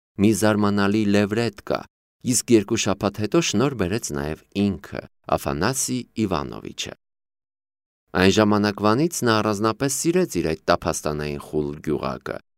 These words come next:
ամեն ամառ գալիս էր, հյուր էր մնում երկու, նույնիսկ երեք ամիս, և այդպես անցավ բավական երկար ժամանակ, մոտ չորս տարի, հանդարտ ու երջանիկ, ճաշակով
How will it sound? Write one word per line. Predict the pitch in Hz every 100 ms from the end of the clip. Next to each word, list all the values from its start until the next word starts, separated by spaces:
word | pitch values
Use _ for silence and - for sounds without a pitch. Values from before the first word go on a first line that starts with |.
| _
ամեն | - 120 127
ամառ | 113 107 101
գալիս | 90 87 87 143 -
էր, | 147 - _ _
հյուր | - 214
էր | 156
մնում | 120 120 131 117
երկու, | 101 104 110 117 104 101
նույնիսկ | 107 104 95 - -
երեք | 95 90 80 71 - -
ամիս, | 76 76 156 - - _ _ _
և | 92
այդպես | 101 98 - 175
անցավ | 165 156 160 143
բավական | 110 113 107 104 101 95
երկար | 92 80 - 82 87
ժամանակ, | 82 80 71 62 57 57 - _
մոտ | - 90 - -
չորս | - 90 - -
տարի, | - 76 - - _ _ _ _
հանդարտ | - 113 78 98 151 - -
ու | - 98
երջանիկ, | 82 71 - - - - - - _ _ _ _ -
ճաշակով | 71 - - - 160 175